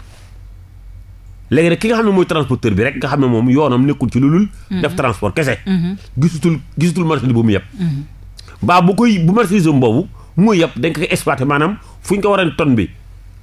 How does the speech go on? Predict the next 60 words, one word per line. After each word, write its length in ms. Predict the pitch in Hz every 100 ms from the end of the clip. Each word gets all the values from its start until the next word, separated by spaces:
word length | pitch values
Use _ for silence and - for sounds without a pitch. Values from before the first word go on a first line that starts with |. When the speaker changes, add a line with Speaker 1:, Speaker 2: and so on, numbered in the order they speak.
| - -
Speaker 1:
tonne 160 | 170
bi 80 | 139
fu 80 | 156
ñu 60 | 175
ko 80 |
waroon 200 | 175 170
fay 160 | 151 123
deux 160 | 117 147
millions, 340 | 120 120 214 - - - - 147
ñu 80 |
bëgg 260 | 160 160 -
kaa 140 | 160 131
fayee 300 | 127 139 156 -
ak 140 | - -
un 140 | 185
million 240 | 170 151 147
cinq 160 | 85
cent. 160 | - - - - - - -
À 140 | 156 160 -
prendre 240 | 190 196
ou 40 | -
à 60 |
laisser, 300 | 135 135 160
te 60 | 147
bu 120 | 135 165
ko 120 | 196
bàyyee 340 | 208 156 139
du 100 | 127
am 120 | 151
feneen 220 | 123 147 143
fu 60 |
mu 80 | 139
jël. 140 | 117 82 - - -
Dictature 500 | 135 226 226 156 170
boobu 240 | 143 175 131
nag, 120 | 113 - - - - -
te 60 |
état 300 | 147 170 160
ñu 80 | 143 156
wax 160 | 156
ko, 200 | 120 113
waxaat 220 | 143 156 -
ko, 80 |
waxaat 240 | 143 147 139
ko, 60 | 151
waxaat 160 | 117
na 80 | 117
ko, 80 | 123
"Kaay, 220 | - 160 143
yoon 220 | 147 147
waa 140 | 135
ngi, 100 | 110
kaay 180 | 98 170
tracé 280 | 160 127 113
ñu 140 | 90
ko. 80 | 92
Speaker 2:
Mhm. 240 | 185 160 151
Speaker 1:
Kaay 160 | 175
nga 80 | 196
organiser", 480 | 202 180 156 123